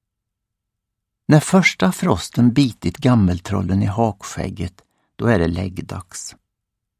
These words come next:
De småländska trollen sover inte lika tungt som Mumintrollen.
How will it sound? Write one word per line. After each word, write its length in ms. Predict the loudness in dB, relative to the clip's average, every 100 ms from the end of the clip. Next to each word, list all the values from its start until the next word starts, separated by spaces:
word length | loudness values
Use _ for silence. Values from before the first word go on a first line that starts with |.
| _ _ _ _ -8
De 80 |
småländska 720 | 2 6 6 6 4 0 0 -2
trollen 460 | 0 0 0 -2
sover 440 | -2 0 2 2 4
inte 240 | 2 2
lika 380 | -2 -2 -4 -8
tungt 360 | -2 -2 -2
som 180 | -2 2
Mumintrollen. 840 | 4 4 4 0 -2 -2 -2 -2